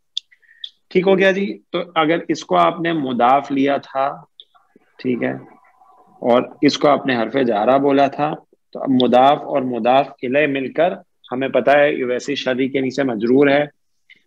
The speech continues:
तो हरफ जारा और मजरूर मिलकर ये दूसरा मुताल्लिक हो गया फेल आऊदू का, ठीक है जी। फेल आऊदू का ये दूसरा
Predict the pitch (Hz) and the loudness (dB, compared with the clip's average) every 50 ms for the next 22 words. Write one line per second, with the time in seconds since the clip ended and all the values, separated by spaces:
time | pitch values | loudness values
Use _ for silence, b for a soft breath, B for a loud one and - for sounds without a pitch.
0 | _ - - - 135 120 110 120 - 123 135 135 127 117 117 113 120 127 135 143 | _ -14 -4 -2 -2 0 0 -2 -2 0 2 2 4 4 4 4 4 2 2 2
1 | 143 139 120 127 127 117 110 123 120 131 147 147 135 135 151 165 165 147 147 139 | 0 0 -2 -2 -4 -4 -4 -2 0 0 0 0 2 2 2 2 2 2 2 2
2 | 131 131 135 131 123 113 123 131 135 - - 156 165 170 160 139 123 101 113 113 | 2 4 2 2 0 0 0 0 0 0 -2 -2 0 0 0 -2 -4 -2 -2 0
3 | 117 113 113 120 110 - - 110 107 101 98 101 110 113 117 123 135 151 160 - | 0 0 -2 -2 -4 -4 -6 -6 -4 -2 0 2 4 4 4 4 4 2 0 -2
4 | - - - - _ _ - _ _ _ _ _ - 123 123 127 135 135 139 - | -8 -16 -20 -20 _ _ -20 _ _ _ _ _ -2 0 2 4 2 2 2 0
5 | 107 104 107 104 95 98 110 110 110 110 107 110 113 113 110 101 - 95 - - | -2 -2 -2 -2 -4 -2 -4 -2 -2 -2 0 0 2 0 2 0 -2 -4 -4 -8
6 | _ _ _ _ _ _ _ _ _ _ _ _ _ _ _ _ - - 117 123 | _ _ _ _ _ _ _ _ _ _ _ _ _ _ _ _ -4 -2 0 2
7 | 139 131 135 135 135 - - _ - _ _ _ _ _ _ - 131 131 131 131 | 2 0 0 -2 -6 -12 -20 _ -20 _ _ _ _ _ _ 0 2 2 4 4
8 | 123 113 104 104 123 127 139 139 135 151 156 139 - 151 151 165 180 196 190 185 | 2 2 0 0 0 0 2 2 2 2 2 2 2 2 2 2 0 -2 -4 -10
9 | 160 143 127 127 139 143 120 107 127 127 123 120 - - 135 131 131 143 | -10 -4 0 0 0 0 0 0 -2 -4 -4 -4 -2 -2 0 2 2 2